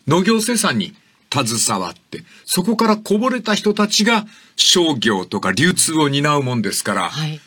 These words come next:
Speaker 1: 農業の人たちがものすごくその違う生き方をする人たちを軽蔑するんですな。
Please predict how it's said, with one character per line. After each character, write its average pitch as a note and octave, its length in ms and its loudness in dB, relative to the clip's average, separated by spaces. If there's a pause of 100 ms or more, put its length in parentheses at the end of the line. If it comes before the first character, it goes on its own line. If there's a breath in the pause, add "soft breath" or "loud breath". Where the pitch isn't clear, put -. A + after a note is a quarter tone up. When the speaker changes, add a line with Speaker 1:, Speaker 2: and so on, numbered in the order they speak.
(140)
Speaker 1:
農 E3+ 220 2
業 C#3+ 180 0
の A#2 100 0
人 G#2 220 -2
た F2 100 -8
ち F#2+ 140 -6
が G2 120 0
も C3 360 2
の G#3+ 200 2
す A3+ 340 2
ご A3 180 2
く A3 260 2 (440 loud breath)
そ B2+ 160 -4
の A#2+ 60 -2
違 D#3+ 280 2 (140)
う - 40 -4
生 C#3 120 -6
き - 140 -10
方 C#3+ 280 -2
を A2+ 80 -2
す - 180 -2
る A#2 80 -2
人 A2 200 -4
た G#2 100 -8
ち - 160 -4
を D#3+ 160 -2 (460)
軽 A#2+ 120 0
蔑 G#2 100 -2
す - 220 0
る F#2 120 -6
ん - 40 -6
で A2+ 120 -10
す A2+ 100 -4
な。 C3+ 140 -4